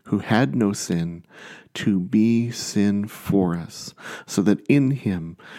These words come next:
we might become the righteousness of God." First Peter two twenty-four says this, "He himself bore our sins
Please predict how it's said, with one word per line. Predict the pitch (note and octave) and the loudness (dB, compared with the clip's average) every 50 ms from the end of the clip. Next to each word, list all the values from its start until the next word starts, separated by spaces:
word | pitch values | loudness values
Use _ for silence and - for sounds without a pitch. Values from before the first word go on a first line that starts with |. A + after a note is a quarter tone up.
| - - - | -18 -6 0
we | - G#2 A2 | 4 4 6
might | G#2+ A2+ A#2 A2+ - | 6 6 4 4 2
become | - A2 - - - F#2+ F2 E2+ F2 | 0 0 0 0 0 0 2 2 0
the | F2 F2+ | 0 0
righteousness | E2+ F2+ F2+ F2+ F2+ F2+ - - - - - F2+ F2+ - - | 0 2 2 2 0 0 -2 -8 -10 -6 -6 -8 -8 -6 -10
of | F2+ - | -12 -6
God." | - F#2+ F#2 F2 E2+ F2+ - - - - | -4 -2 -2 -2 -2 -4 -10 -14 -16 -16
First | - - - - A#2 A#2 A#2 - - | -18 -18 -2 0 2 2 2 0 -6
Peter | - - C3 C3 B2+ - G2 | -2 0 2 2 4 2 2
two | F#2 - _ - - - C#3+ C3 G#2+ F#2+ - | 0 -2 _ -4 2 4 4 4 4 2 0
twenty-four | - - A2+ A2+ A2 G#2+ - - A#2 A#2+ A2+ | 2 2 4 2 2 2 2 2 2 2 2
says | A2 - - F#2+ G2+ A#2 | 2 0 0 -2 0 2
this, | A#2+ A2+ G2 E2+ - - - - - - - - - - | 4 4 4 2 0 -6 -12 -12 -12 -12 -12 -14 -16 -16
"He | - - - C3+ C3 C3 C3+ | -14 -2 2 4 4 4 4
himself | C#3 - B2+ A#2+ B2 - - A2+ G#2 G2+ A#2 - - - | 2 2 -2 -2 -2 0 2 2 2 2 0 -4 -4 2
bore | - A2 A2+ A#2 A#2+ A2+ - - | 4 4 6 6 4 2 0 0
our | G#2 G#2+ G2+ G2 | 0 2 2 0
sins | G2 - - - - A#2 A2 F#2+ F2 E2+ - - - - - - - | -2 -4 -6 -2 0 0 0 0 -4 -8 -12 -18 -20 -20 -20 -20 -20